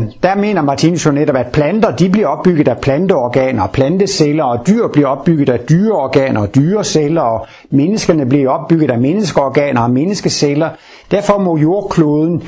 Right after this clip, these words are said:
jo altså også være opbygget af, af væsener, som er omtrent på samme udviklingstrin.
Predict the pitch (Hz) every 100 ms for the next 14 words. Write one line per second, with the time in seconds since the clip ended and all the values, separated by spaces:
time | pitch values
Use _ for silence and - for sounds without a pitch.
0 | - - 143 143 139 175 170 147 147 156
1 | - 160 156 127 131 135 113 - - -
2 | - 139 131 180 139 151 120 143 135 135
3 | 123 127 147 156 139 151 143 143 220 196
4 | 131 120 - 131 117